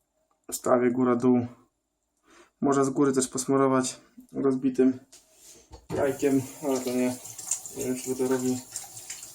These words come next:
No, ale jakoś to pasuje teraz skleić. Gdzieś tu widziałem na internecie, że jakoś to tak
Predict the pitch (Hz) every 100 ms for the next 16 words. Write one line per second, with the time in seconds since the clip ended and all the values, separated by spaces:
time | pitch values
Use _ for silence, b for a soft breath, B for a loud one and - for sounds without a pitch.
0 | - - - - - - - - - -
1 | - - - - - - - - - -
2 | - - 139 139 131 127 127 127 135 139
3 | 135 131 131 - - - - - _ b
4 | b b b b b b b b _ _
5 | _ - - 180 170 156 139 - 139 117
6 | B B B B B B B _ _ _
7 | _ _ _ _ - - - - _ _
8 | - - - - 139 139 135 131 127 131
9 | 127 131 127 127 127 - - 131 127